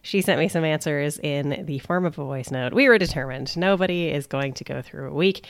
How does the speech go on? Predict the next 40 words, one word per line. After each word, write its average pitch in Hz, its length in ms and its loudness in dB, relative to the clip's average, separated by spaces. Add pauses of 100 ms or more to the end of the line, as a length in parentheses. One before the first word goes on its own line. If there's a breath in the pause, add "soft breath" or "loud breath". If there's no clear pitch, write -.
(140 loud breath)
without 240 300 6
hearing 175 320 4
from 147 500 0 (440)
BoJack 135 300 -2
Horsepod. - 520 -8
So, - 240 0 (460)
because 180 260 0
we 190 80 4
love 170 180 2
you, 165 120 4
horse 147 200 -2
girls, 143 320 0
we 143 100 -2
have 151 140 -6
this 151 160 -4
very 175 260 2
weird 156 280 0
thing 139 320 -2 (280 loud breath)
that 151 140 0
I 165 140 6
proposed. 135 540 -2
I 190 160 6
don't 160 160 4
know 135 100 0
if 135 80 -4
this 139 160 -4
is 139 100 -6
gonna 139 220 -6
work, 143 340 -4
but 233 120 4
it's 240 180 2
the 233 100 0
best 220 220 0
thing 214 180 -2
I 202 100 2
could 190 140 -6
come 185 160 -2
up 165 160 -4
with. - 220 -6 (400 loud breath)
So, 170 440 2